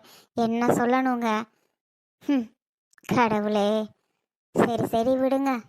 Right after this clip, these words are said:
எடுத்தா எடுத்துட்டு போட்டோம். என்ன செய்யறது? அவங்களால முடியுது, அவங்க எடுக்கிறாங்க, அவ்வளோதான், விடுங்க. ஆனா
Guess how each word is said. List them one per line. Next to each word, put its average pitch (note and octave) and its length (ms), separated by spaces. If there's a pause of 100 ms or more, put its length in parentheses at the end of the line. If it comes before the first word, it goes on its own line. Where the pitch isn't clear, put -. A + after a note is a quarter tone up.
(160)
எடுத்தா G#3+ 260 (180)
எடுத்துட்டு C4+ 300 (100)
போட்டோம். B3 300 (400)
என்ன A#3+ 200 (120)
செய்யறது? A#3 380 (400)
அவங்களால A#3+ 520 (100)
முடியுது, B3 440 (420)
அவங்க A#3 240 (100)
எடுக்கிறாங்க, A3+ 480 (300)
அவ்வளோதான், A#3 480
விடுங்க. B3 260 (360)
ஆனா C#4+ 160